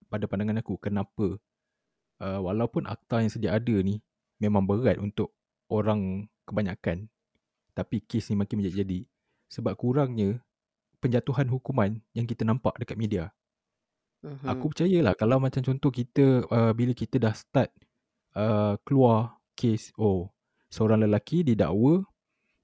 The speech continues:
Speaker 1: uh, dapat pe-, kena penjara enam bulan, kena bayar denda disebabkan mengeluarkan, uh, kata bully di TikTok. Contoh. Aku rasa ramai, eh, lepas tu akan berjaga-jaga kan untuk cerita, uh, untuk, uh,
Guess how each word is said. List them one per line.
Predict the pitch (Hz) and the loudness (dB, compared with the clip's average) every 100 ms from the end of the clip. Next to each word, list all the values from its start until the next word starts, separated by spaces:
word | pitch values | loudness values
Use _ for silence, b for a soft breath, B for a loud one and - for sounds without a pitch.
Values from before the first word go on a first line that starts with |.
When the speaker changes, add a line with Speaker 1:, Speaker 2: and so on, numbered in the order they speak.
| - | -6
Speaker 1:
uh, | 98 | -2
dapat | 101 - - | -2 -4 -10
pe-, | - | -6
kena | 107 104 | -2 0
penjara | 104 101 110 | 2 4 4
enam | 104 | 2
bulan, | 101 113 139 175 _ | 4 4 2 -2 _
kena | 104 | -2
bayar | 98 98 98 | 2 2 2
denda | 101 107 175 180 _ | 0 0 -2 -4 _
disebabkan | 104 110 107 117 120 139 135 _ | -8 -6 -6 -2 -4 -4 -8 _
mengeluarkan, | 101 104 101 98 - 110 110 - | -4 0 0 0 0 -2 -4 -10
uh, | 95 95 | -10 -6
kata | 101 107 | -4 -2
bully | 101 104 101 | -2 -2 -2
di | 104 | -4
TikTok. | - _ 104 - _ | -8 _ -8 -8 _
Contoh. | - 110 - 90 - _ _ _ _ _ _ | -2 -2 -2 -4 -4 _ _ _ _ _ _
Aku | - 95 131 | -10 -4 -2
rasa | 135 | 0
ramai, | 151 151 131 123 | 0 2 0 0
eh, | |
lepas | 120 123 | 0 0
tu | - 117 | 2 2
akan | - 120 104 | 4 2 0
berjaga-jaga | 92 113 113 117 120 147 143 147 | -2 0 0 2 0 2 2 4
kan | 98 | 2
untuk | 117 - - 101 - | -4 -6 -4 -4 -8
cerita, | - 120 120 - 131 110 101 110 - _ _ _ - | -10 -10 -10 -2 0 2 -2 -4 -10 _ _ _ -6
uh, | 107 110 | 0 0
untuk, | 107 113 127 113 107 | 0 0 4 4 4
uh, | 110 104 | 2 2